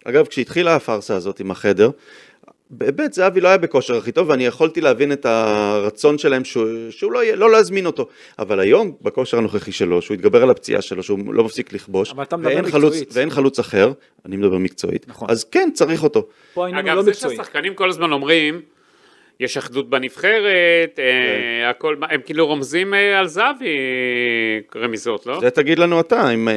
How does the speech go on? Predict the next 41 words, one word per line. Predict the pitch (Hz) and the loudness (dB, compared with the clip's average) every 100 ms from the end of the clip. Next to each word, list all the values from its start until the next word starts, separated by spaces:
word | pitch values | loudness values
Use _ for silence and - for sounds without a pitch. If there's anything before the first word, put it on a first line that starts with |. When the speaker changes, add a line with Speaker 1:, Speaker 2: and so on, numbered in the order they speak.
| 117 | -2
Speaker 1:
אם | 120 | -2
זה | 123 127 | 0 2
רמיזה | 120 110 143 | 0 2 2
Speaker 2:
זה, | |
Speaker 1:
או | 151 143 | 2 -2
ש- | |
Speaker 2:
אם, | 240 - 269 247 | -6 -8 -8 -8
אם | 143 254 | -8 -6
זה, | 226 220 | -2 2
יש | 220 | 2
פה | - 208 | 4 0
רמיזות, | 180 165 226 202 | 2 2 2 2
אתה | - 190 | 0 0
אמור | 180 165 151 | 0 0 0
לדעת | 143 139 | 2 0
יותר | 127 | -2
טוב | 131 131 | -6 -8
Speaker 3:
לא | |
Speaker 2:
מכולם. | 120 208 | -6 -2
Speaker 3:
יודע, | 220 | 2
יש | 160 180 | 2 0
פה | 233 | -2
מסר | 196 190 190 190 | -2 -4 -4 -8
פתאום | 170 147 180 | -8 -8 -8
שלא | - 175 | -4 -2
היה | 233 254 | 0 0
ב-, | 214 170 160 151 147 143 | 0 2 2 2 0 0
אף | 143 | -2
פעם, | - 135 | -6 -8
שלא | 120 143 | -8 -8
שמענו | 185 233 214 | -6 -4 -6
שחקנים | 196 - 277 | -8 -4 -2
Speaker 2:
לא, | |
דווקא | 220 233 247 | -2 -4 -4
Speaker 3:
ש- | 220 | -2
Speaker 2:
גם, | 226 | 0
גם | 202 247 262 | 2 2 0
אז | 254 | -2
שמעת, | 247 214 | 0 2
Speaker 3:
כן. | 185 156 156 170 | 2 0 -6 -4
Speaker 2:
גם, | 220 | -4